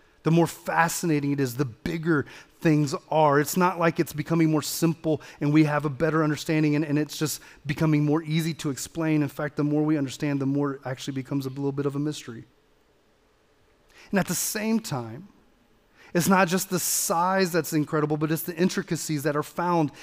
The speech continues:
in the details of creation and life that continue to just create this wonder. It's not just the vastness, not just the largeness, but it's the precision. It's the details. It's the intricacies of what has been created that continue to blow my mind.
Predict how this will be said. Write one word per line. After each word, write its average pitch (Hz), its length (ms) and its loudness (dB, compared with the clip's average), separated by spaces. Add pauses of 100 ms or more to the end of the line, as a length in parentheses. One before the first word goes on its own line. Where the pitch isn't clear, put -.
(140)
in 165 80 2
the 156 80 2
details 151 420 -2
of 143 120 -4
creation 139 580 -4 (240)
and 143 180 0
life 147 300 -2
that 165 140 -4
continue 160 460 0
to - 120 -8
just 139 240 -8
create 143 340 -4
this 135 220 -6
wonder. 123 380 -6 (540)
It's - 100 -20
not - 140 -8
just 170 160 -4
the 170 60 -2
vastness, 151 500 -2
not 175 120 -6
just 160 140 -10
the 156 80 -2
largeness, 143 400 -2
but 143 120 -8
it's 131 100 -6
the 139 100 -6
precision. 131 760 -6 (680)
It's - 120 -8
the 147 100 -4
details. 131 640 -4
It's 135 140 -6
the 147 180 4 (240)
intricacies 160 840 2
of 127 100 -2
what 143 100 -2
has 135 140 -4
been 139 160 -2
created 123 500 -4 (460)
that 131 120 -10
continue 143 280 -2
to 135 40 0
blow 135 140 0
my 131 120 -2
mind. 120 340 -6